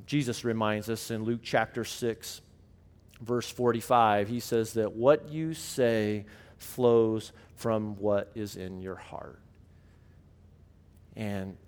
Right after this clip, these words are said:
and so as you think about where to go from here, uh, maybe part of the reflection and the evaluation right now is, okay, what am I allowing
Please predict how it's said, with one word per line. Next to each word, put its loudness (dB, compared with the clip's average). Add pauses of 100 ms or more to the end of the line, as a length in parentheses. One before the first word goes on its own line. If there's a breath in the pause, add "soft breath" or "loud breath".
and -10
so -2
as -6
you -2
think -6
about 2
where 0
to 0
go -4
from -8
here, -10 (760 soft breath)
uh, -8
maybe 0
part 4
of 0
the 0
reflection 0
and -4
the 0
evaluation 4
right -2
now -2
is, -2
okay, -2
what 2
am 0
I 4
allowing 2